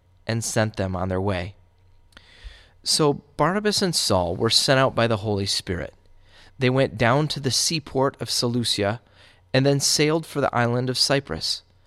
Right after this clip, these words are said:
There, in the town of Salamis, they went to the Jewish synagogues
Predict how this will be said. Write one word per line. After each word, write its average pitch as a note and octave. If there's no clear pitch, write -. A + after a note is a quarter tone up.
There, B2
in A#2
the A#2+
town A2
of G2
Salamis, A2
they C3+
went D3+
to F3
the E3
Jewish C#3+
synagogues G2+